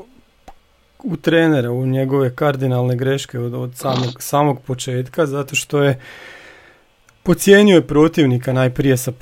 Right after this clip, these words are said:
sa takvom postavkom, ovaj, u sredini, što se jako brzo vidjelo. Mi nismo...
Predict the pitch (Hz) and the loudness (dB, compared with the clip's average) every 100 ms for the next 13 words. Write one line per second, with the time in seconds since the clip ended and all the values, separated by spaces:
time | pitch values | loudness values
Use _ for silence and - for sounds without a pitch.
0 | 117 - 131 127 - 135 156 139 139 139 | -12 -4 -4 -2 0 2 2 2 2 2
1 | - 131 123 120 120 120 120 120 123 135 | 0 0 -2 -6 -4 -4 -2 -4 -4 -2
2 | 127 135 170 180 - 139 - 156 143 131 | 0 2 2 2 -2 -6 2 4 4 2
3 | 123 127 127 123 123 139 160 143 135 135 | -6 -6 -4 -4 -2 2 2 4 4 2
4 | 131 127 143 | 2 4 4